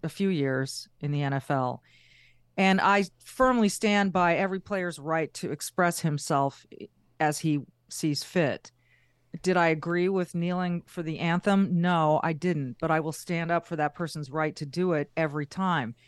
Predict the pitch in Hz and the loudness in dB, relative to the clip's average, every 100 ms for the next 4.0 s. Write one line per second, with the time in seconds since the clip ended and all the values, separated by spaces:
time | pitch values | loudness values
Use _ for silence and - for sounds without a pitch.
0 | _ _ 160 185 220 269 262 208 190 - | _ _ -2 4 4 6 4 4 2 -2
1 | 156 156 - - 147 147 147 - 180 185 | -4 -6 -6 -4 -2 -2 -4 -6 -6 0
2 | 208 240 - - 226 202 196 185 - - | 2 2 0 0 2 4 4 0 -6 -14
3 | _ _ _ _ _ _ _ - 180 180 | _ _ _ _ _ _ _ -14 -6 -6